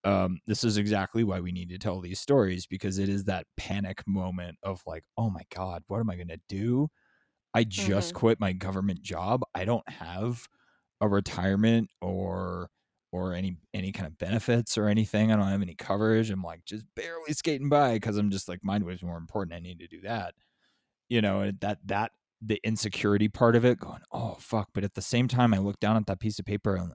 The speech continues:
Speaker 1: I'm like, "You know what? God, I've hated living here for six years. We've been reporting the same problems over and over again. Nothing ever gets fixed." And it was only because I put my fucking foot down and said, like, "No,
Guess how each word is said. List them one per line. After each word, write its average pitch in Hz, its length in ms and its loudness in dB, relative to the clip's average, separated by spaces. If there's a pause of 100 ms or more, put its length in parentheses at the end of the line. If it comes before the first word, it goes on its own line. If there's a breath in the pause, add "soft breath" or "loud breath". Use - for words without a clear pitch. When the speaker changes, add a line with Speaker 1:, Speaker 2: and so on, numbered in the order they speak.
Speaker 1:
I'm 92 180 -6
like, 87 280 -12
"You 92 60 -14
know 117 280 -4
what? 131 260 -2 (600 soft breath)
God, 156 460 0
I've 120 280 4
hated 127 580 6
living 107 400 2
here 92 240 -2
for - 160 -10
six - 360 -8
years. 90 360 -8
We've 92 140 -10
been 95 120 -10
reporting 104 680 0
the 90 80 -8
same 95 280 -6
problems 95 500 -4
over 92 160 -8
and 92 100 -4
over 90 140 -8
again. 90 260 -10
Nothing 101 340 -8
ever 101 260 -6
gets 101 280 -6
fixed." - 540 -8 (480 soft breath)
And 110 100 0
it 107 40 2
was 110 180 2
only 110 200 2
because 101 240 -2
I 98 60 2
put 104 200 -4
my 104 120 0
fucking 92 340 -6
foot 113 260 -4
down 95 260 -4
and 92 100 -10
said, 95 200 -8
like, 98 200 -8
"No, 113 280 2